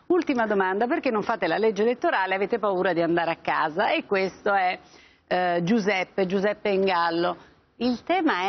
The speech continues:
è appunto che ci sono cose che sono la politica, in un paese come il nostro che ha un problema di legalità, ad esempio.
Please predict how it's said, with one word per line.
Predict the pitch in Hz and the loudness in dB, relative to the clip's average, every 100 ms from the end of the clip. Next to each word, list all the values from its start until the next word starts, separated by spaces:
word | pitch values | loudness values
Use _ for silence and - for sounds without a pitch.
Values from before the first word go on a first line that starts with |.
| 226 | -2
è | - | -4
appunto | - 175 - 240 254 - 220 | -6 -6 -2 0 0 0 -2
che | 185 180 | -2 -4
ci | 226 | -4
sono | 190 277 277 233 | -4 -2 0 -2
cose | - 233 247 220 220 | -2 0 0 -2 -4
che | 196 170 | -4 -6
sono | - 285 214 | -4 0 0
la | 160 165 160 | 2 0 -2
politica, | 165 160 165 151 147 - 135 123 - | -4 -2 -4 -4 -8 -4 -6 -6 -4
in | 170 | -2
un | 175 | 0
paese | 190 196 196 | 0 -2 -4
come | 180 175 | -2 -2
il | |
nostro | 180 175 - | -2 -2 -4
che | 170 | -4
ha | |
un | 170 | -4
problema | 175 180 185 | -4 -4 -2
di | 175 180 | 0 0
legalità, | 180 180 180 175 175 151 - _ _ _ - | 0 -2 -4 -4 -4 -4 -8 _ _ _ -6
ad | 180 | -2
esempio. | 185 160 165 151 156 - 151 | -2 0 -2 -2 -4 -4 -4